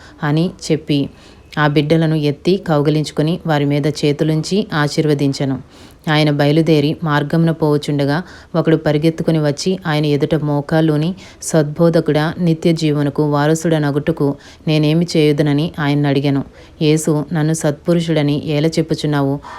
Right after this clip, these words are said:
దేవుడొక్కడే గాని మరి ఎవడునూ సత్పురుషుడు కాడు. నరహత్య చేయవద్దు, వ్యభిచరింపవద్దు, దొంగిలవద్దు, అబద్ధ సాక్ష్యము పలుకవద్దు, మోసపుచ్చవద్దు, నీ తల్లిదండ్రులను సన్మానింపుము అను ఆజ్ఞలు నీకు తెలియను గదా?" అని అతనితో చెప్పెను.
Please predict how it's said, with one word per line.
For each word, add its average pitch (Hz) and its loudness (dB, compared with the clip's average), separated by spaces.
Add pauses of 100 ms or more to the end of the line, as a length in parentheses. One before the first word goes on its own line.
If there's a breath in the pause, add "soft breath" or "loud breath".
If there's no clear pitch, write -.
(140 loud breath)
దేవుడొక్కడే 160 4
గాని 151 -2
మరి 151 -2
ఎవడునూ 151 0
సత్పురుషుడు 156 -2
కాడు. 139 -2 (360 loud breath)
నరహత్య 156 2
చేయవద్దు, 143 0
వ్యభిచరింపవద్దు, 143 0
దొంగిలవద్దు, 151 0 (320 loud breath)
అబద్ధ 151 0
సాక్ష్యము 160 -2
పలుకవద్దు, 147 0
మోసపుచ్చవద్దు, 156 0 (380 loud breath)
నీ 160 2
తల్లిదండ్రులను 160 2
సన్మానింపుము 147 -2
అను 147 -2
ఆజ్ఞలు 143 0
నీకు 143 -2
తెలియను 156 0
గదా?" 147 0 (400 loud breath)
అని 156 0
అతనితో 160 0
చెప్పెను. 139 -2